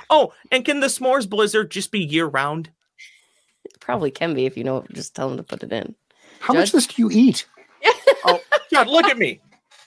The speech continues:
Speaker 1: Too much.
Speaker 3: You're not that big.
Speaker 1: Too much.
Speaker 2: <laughs>
Speaker 3: You're not that big.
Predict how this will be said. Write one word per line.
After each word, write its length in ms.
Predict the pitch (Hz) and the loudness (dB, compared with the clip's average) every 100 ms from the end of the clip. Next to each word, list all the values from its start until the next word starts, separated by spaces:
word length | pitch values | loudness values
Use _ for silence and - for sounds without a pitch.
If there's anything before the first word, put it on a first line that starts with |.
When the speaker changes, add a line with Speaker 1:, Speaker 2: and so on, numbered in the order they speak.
| - - | -6 -2
Speaker 1:
Too 100 | 330 330 | 0 4
much. 260 | 330 277 | 4 4
Speaker 3:
You're 360 | 285 247 247 330 | 0 0 4 6
not 200 | 330 - | 6 4
that 240 | 185 - | 2 0
big. 400 | - - - 196 - | -2 0 0 -2 -2
Speaker 1:
Too 160 | 480 480 | 4 6
much. 300 | 453 480 453 403 392 | 6 2 0 -2 -4
Speaker 2:
<laughs> 1160 | 381 349 - 339 294 - - - 285 262 - - | -4 -4 -4 -6 -6 -6 -8 -8 -8 -10 -12 -12
Speaker 3:
You're 240 | 277 285 | -6 0
not 240 | 330 311 - | 2 2 0
that 280 | 151 392 | 0 0
big. 380 | 143 127 143 160 | -2 -2 -2 -4